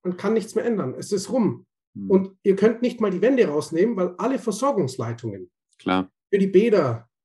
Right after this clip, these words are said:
Speaker 1: Stromanschlüsse und so weiter, läuft alles in diesen Wänden. Und jetzt komme ich zu dem Punkt, was ich meine mit einem Fehler, den man nicht mehr rückgängig machen kann. Man kann hier nichts ändern.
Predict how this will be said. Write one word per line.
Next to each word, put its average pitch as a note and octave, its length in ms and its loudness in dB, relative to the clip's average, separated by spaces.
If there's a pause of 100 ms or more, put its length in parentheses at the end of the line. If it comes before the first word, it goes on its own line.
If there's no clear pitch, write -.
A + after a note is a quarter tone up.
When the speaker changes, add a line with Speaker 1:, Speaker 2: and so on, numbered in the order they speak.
(280)
Speaker 1:
Stromanschlüsse F3 800 0
und A3+ 160 2
so A3 140 -4
weiter, G3 440 -4
läuft F3+ 460 2
alles B3 440 -2
in A#3 220 -2
diesen G#3 320 -6
Wänden. F3+ 500 -2 (340)
Und C#3+ 140 -4
jetzt G3+ 280 2
komme A3 240 2
ich - 80 -8
zu - 160 -10
dem G#3+ 400 0 (100)
Punkt, A#3 520 2
was F3 220 -2
ich - 120 -6
meine F#3 300 2
mit F#3+ 160 -2
einem D#3 220 -2
Fehler, G#3+ 280 2
den F3+ 160 2
man F3+ 80 4
nicht F#3+ 180 0
mehr F3 100 2
rückgängig C#3 440 -2
machen B2 280 -6
kann. G3 320 -4 (1000)
Man D3+ 260 -2
kann F#3 260 0
hier D#3 200 4
nichts C3+ 360 0
ändern. G2 400 -6